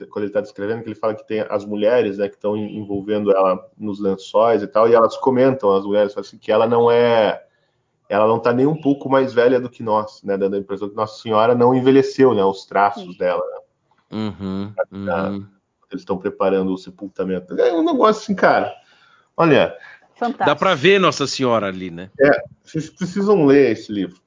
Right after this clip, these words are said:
Speaker 1: né?
Speaker 3: Eu lembro que quando eu li, eu tive, eu tive inclusive a sensação,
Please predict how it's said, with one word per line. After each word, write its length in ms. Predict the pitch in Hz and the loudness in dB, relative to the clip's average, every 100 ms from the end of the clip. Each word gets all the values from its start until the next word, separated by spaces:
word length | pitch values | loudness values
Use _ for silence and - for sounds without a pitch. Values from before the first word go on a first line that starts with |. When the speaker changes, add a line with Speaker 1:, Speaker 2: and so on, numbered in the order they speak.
| _ _ - | _ _ -18
Speaker 1:
né? 160 | 123 113 | -8 -2
Speaker 3:
Eu 60 | 135 | 0
lembro 140 | 151 | 0
que 80 | 185 | -4
quando 240 | 123 190 | -2 0
eu 100 | 175 | 2
li, 320 | 147 170 196 160 | 2 0 -2 -4
eu 80 | |
tive, 380 | 147 - 190 185 | -4 -6 -6 -6
eu 120 | 165 143 | -4 -4
tive 240 | 180 185 | -6 -8
inclusive 420 | 196 156 131 175 | -8 -8 -8 -6
a 60 | 170 | -6
sensação, 1000 | - 190 190 190 147 - - 175 208 247 | -6 -8 -6 -4 -4 -6 -4 -4 -4 -10